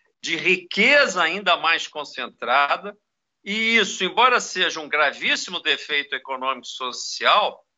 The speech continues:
dá a oportunidade para o Brasil, se fizer o dever de casa de romper essa barreira patrimonialista,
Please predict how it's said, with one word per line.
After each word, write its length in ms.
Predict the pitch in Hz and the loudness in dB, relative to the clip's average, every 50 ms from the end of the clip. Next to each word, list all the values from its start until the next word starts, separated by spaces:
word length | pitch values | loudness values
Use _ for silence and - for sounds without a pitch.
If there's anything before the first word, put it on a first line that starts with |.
| _ _ _ _ _ _ _ _ _ _ _ | _ _ _ _ _ _ _ _ _ _ _
dá 320 | 196 214 220 233 254 - - | 4 6 6 6 6 4 4
a 180 | 196 202 196 208 | 2 2 2 2
oportunidade 880 | 202 196 202 208 - - - 226 202 185 170 160 165 185 208 190 - | 0 -2 -4 -6 -6 -6 -8 -8 -8 -6 0 2 4 4 4 2 -2
para 140 | - 208 208 | -8 -10 -10
o 60 | 208 | -8
Brasil, 500 | 214 208 196 165 - - 123 269 269 127 | -2 -2 -2 -2 -2 -6 -10 -12 -12 -12
se 280 | - - - - 240 233 | -12 -12 -8 -8 -8 -8
fizer 760 | - - 247 214 170 135 117 120 151 151 143 123 101 92 - _ _ _ _ _ _ _ _ | -8 -8 -6 -6 -6 -6 -4 0 4 6 6 6 4 2 -4 _ _ _ _ _ _ _ _
o 120 | 156 156 | -14 -12
dever 440 | 156 165 160 147 127 143 160 151 143 | -8 -6 -6 -6 -4 -2 0 0 0
de 160 | 127 139 139 | -2 -4 -6
casa 540 | 110 - - 139 131 123 117 110 101 113 113 | -8 -2 0 2 4 4 4 2 -2 -8 -10
de 100 | 104 117 | -8 -8
romper 720 | - - - 202 220 214 190 196 - - 196 233 277 320 277 | -8 -2 0 2 2 2 0 -2 0 2 4 4 6 4 2
essa 260 | 214 - - 165 156 | 0 0 2 0 2
barreira 460 | - 139 131 123 135 143 143 135 127 | 4 2 2 2 2 0 0 0 -2
patrimonialista, 1200 | 127 - 135 127 - 127 131 127 127 127 120 117 113 107 104 113 127 151 147 - - - 98 | -2 -2 -6 -6 -6 -12 -12 -8 -8 -6 -6 -6 -8 -6 -6 -4 -2 -2 -2 -2 -6 -10 -16